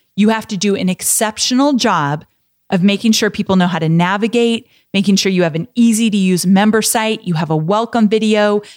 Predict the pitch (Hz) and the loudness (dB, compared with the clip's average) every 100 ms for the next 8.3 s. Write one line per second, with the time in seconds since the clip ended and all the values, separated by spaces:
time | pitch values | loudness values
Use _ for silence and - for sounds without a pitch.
0 | _ 180 180 175 185 185 - 240 233 226 | _ -2 0 -2 -2 -2 2 2 2 0
1 | 226 - - - 196 196 - 190 170 170 | -2 -4 -6 -2 0 0 0 -2 0 0
2 | 160 190 208 214 - - 190 190 196 - | 0 0 0 -2 -2 -2 -2 -2 -4 -10
3 | - - 202 202 202 208 208 185 151 196 | -20 -6 2 4 4 2 0 0 -2 -2
4 | 240 269 226 202 202 185 175 165 185 185 | 0 0 -2 0 0 -2 -4 2 4 4
5 | 202 - 202 190 180 175 165 180 - 175 | 0 0 0 2 2 0 -2 -4 -2 -4
6 | 165 156 165 160 - 196 170 185 - 240 | -2 -2 0 -2 -6 -10 -6 -4 -2 -2
7 | 269 214 180 - 170 160 151 - - - | -2 -4 -4 -4 -2 -2 -2 -4 -8 -2
8 | 185 175 | 0 0